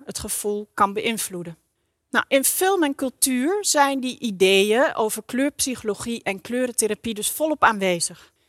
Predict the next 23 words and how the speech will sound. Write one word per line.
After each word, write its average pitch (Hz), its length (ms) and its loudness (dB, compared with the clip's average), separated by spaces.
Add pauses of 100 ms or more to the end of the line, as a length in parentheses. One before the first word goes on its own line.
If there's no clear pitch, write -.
(120)
En 214 180 -4
zo 247 420 6
komen 269 380 2
ze - 180 0
ook 381 220 2
weer 202 300 0
bij 220 180 4
de 254 80 0
mensen 349 360 4
terecht, 208 540 -2 (140)
die 285 140 -2
ze 247 140 -2
weer 190 140 0
normaliseren 208 840 4
en 196 140 -2
internaliseren. 220 1000 -4 (460)
Net 262 220 4
als 254 120 0
dat 196 160 -2
rood 254 340 0
van - 140 -12
dat 196 140 -8
stoplicht. - 640 -8